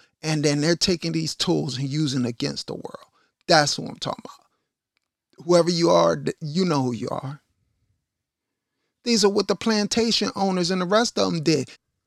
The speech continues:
Wanted free labor. But they thought that the only pers-, people that they were abusing was just, uh, the colored people. And I'm using that loosely. They were ab-, abusing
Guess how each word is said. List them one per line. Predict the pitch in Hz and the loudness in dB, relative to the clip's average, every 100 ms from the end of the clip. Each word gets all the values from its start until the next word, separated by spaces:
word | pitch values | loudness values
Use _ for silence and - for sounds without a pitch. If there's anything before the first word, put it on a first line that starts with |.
| _ | _
Wanted | - 226 214 | 2 4 4
free | - 233 | 0 0
labor. | 233 247 285 180 - _ _ _ _ _ | 2 2 0 -4 -14 _ _ _ _ _
But | - 202 | -2 4
they | 226 | 4
thought | 220 208 190 | 4 2 4
that | 185 | 2
the | 180 | 2
only | 185 208 214 | 2 2 0
pers-, | - 208 190 | 2 2 2
people | - 233 208 185 | 0 0 2 0
that | 175 165 | 0 2
they | 202 | 2
were | 190 175 | 4 4
abusing | 151 117 175 220 277 208 139 139 - _ _ _ _ | 2 0 0 2 2 0 -2 -4 -8 _ _ _ _
was | 185 175 | 4 4
just, | 156 185 165 - - | 6 4 4 -2 -6
uh, | - 180 165 156 - | 2 2 2 -2 -6
the | - | -4
colored | - 277 339 - | 2 4 2 -2
people. | 170 139 - - _ _ _ _ _ _ _ _ _ _ | -4 -6 -14 -20 _ _ _ _ _ _ _ _ _ _
And | - | -4
I'm | 208 | 0
using | 185 175 160 143 | 0 0 0 0
that | 139 | 0
loosely. | 135 139 - - 170 _ _ _ _ _ _ _ _ _ _ _ _ _ _ - | -2 -6 -6 -8 -10 _ _ _ _ _ _ _ _ _ _ _ _ _ _ 2
They | 523 | 4
were | 523 233 | 6 4
ab-, | 196 190 208 | 0 -6 -2
abusing | 180 214 277 330 208 220 | 0 4 4 4 2 0